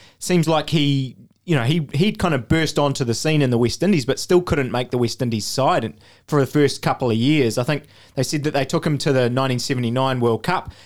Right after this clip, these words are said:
and it took him till nineteen eighty-two to actually break into the West Indies side, and that was after he took a hundred and thirty-four wickets in a county season, which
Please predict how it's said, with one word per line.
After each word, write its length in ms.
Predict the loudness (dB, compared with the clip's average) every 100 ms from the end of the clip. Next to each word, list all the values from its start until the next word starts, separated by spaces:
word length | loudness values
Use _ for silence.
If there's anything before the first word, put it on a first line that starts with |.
| -6
and 140 | -2 -2
it 80 |
took 160 | -2 -2
him 80 | -2
till 160 | 0
nineteen 340 | 0 0 0 0
eighty-two 460 | 0 -2 0 0
to 280 | 2 0 0 -2 -12 -6
actually 280 | -4 0 0
break 280 | 2 0 0
into 160 | 0
the 80 | 2
West 200 | 0 0
Indies 220 | -2 -2
side, 300 | 0 0 2
and 80 | 2
that 100 | 0
was 140 | 0
after 260 | 0 0 -2
he 80 | -2
took 180 | -2 -4
a 40 |
hundred 500 | -6 -4 0 0 2
and 180 | 0 0
thirty-four 680 | 2 2 -2 0 2 4 4
wickets 340 | 0 -4 -4
in 80 | -4
a 40 |
county 320 | -2 -2 -2 -4
season, 380 | 0 0 0
which 220 | -2 -2